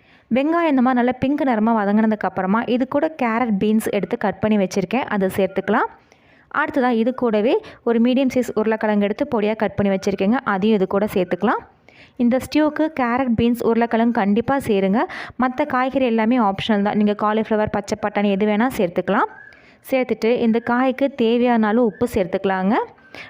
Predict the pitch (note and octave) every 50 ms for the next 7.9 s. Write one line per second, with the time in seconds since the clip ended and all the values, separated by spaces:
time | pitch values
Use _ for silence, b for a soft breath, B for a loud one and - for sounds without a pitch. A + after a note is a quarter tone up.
0 | B - G#3 B3+ D4+ F#4+ F#4 - - C4 A#3+ A#3+ A#3+ G#3+ A#3 C4+ B3+ G#3+ G#3+ B3
1 | A#3+ - A#3+ A3 A3 A#3 C4 - B3+ A3 - - A#3+ A3 A3 G#3+ G#3 G#3 - G#3+
2 | G#3 G3 F#3+ C#4 G#4+ G#4 E4 B3 A3 - A3 G#3 G#3+ A3+ - A#3+ A#3 - A3 G3+
3 | G#3+ C4 C4+ B3+ A3 - - A3 G#3 G3+ G3 F#3+ F#3+ - - G3 G3 G#3 A3+ G#3+
4 | - A3 G3+ G3+ G3 F#3 F#3+ A3 A#3+ C4 B3+ A#3 A#3+ - G#3 - - F#3+ F#3+ G3
5 | - G#3+ G3 F#3 F3+ F3+ - C4+ A4 A#4+ B B B B B B B B B B
6 | B B B B3 B3+ B3+ C4 B3+ - D4 D4+ D4+ D4+ B3+ C4+ - - A#3 A3+ -
7 | - C4 B3+ A#3+ A3+ A#3 A#3 A#3 G#3+ A3 A#3 A3 A#3 A#3+ A3+ G#3+ A#3